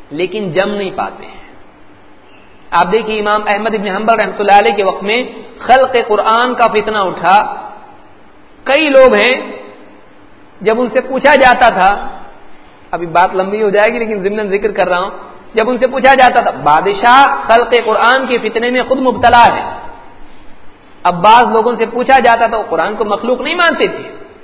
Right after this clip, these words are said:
لیکن جب ان سے پوچھا جاتا تھا، "تمہارا کیا بولنا ہے؟"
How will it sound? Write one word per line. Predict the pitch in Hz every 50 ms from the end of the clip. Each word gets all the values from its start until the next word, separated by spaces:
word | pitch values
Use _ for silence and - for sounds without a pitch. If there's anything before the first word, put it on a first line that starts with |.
| - - - - - - - - - -
لیکن | 170 175 175 208 202 190
جب | 208 214 214
ان | 220 208
سے | 214
پوچھا | 214 214 - 240 - 240 247 247
جاتا | 240 226 226 214 240 233
تھا، | 240 240 240 -
"تمہارا | 208 202 196 190 202 202
کیا | 202 220 214
بولنا | 196 202 202 208 208 208 214
ہے؟" | 226 240